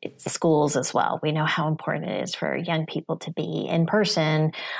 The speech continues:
So I, I don't think the idea of in person will go away. I also think that we need to be aware of the fact that of the people who've dropped out of jobs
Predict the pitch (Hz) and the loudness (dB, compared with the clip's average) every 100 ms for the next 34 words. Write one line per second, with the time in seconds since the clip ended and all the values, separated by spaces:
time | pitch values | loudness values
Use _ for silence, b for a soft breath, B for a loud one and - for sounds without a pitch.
0 | B - 170 165 147 180 208 240 233 233 | B 2 6 6 6 6 6 6 4 6
1 | 214 190 180 160 160 170 165 156 165 156 | 6 6 6 6 6 8 8 6 6 4
2 | 160 143 - 147 143 143 147 143 143 147 | 2 4 4 4 4 2 2 2 2 2
3 | 151 160 - - 180 196 226 214 214 190 | 0 -4 -8 0 4 4 6 4 6 6
4 | 180 175 170 170 175 170 160 156 160 165 | 6 6 8 6 6 6 6 6 6 6
5 | 160 156 147 - 160 160 - 156 156 - | 6 6 4 2 4 4 4 4 2 2
6 | 151 - B B B B - 185 202 190 | 2 2 B B B B 4 6 6 4
7 | 190 - 180 165 160 156 151 160 147 170 | 0 4 4 4 4 6 6 4 4 4
8 | 165 170 160 156 151 151 147 160 151 151 | 4 4 4 4 4 2 2 2 4 4
9 | 151 170 - | 2 0 -6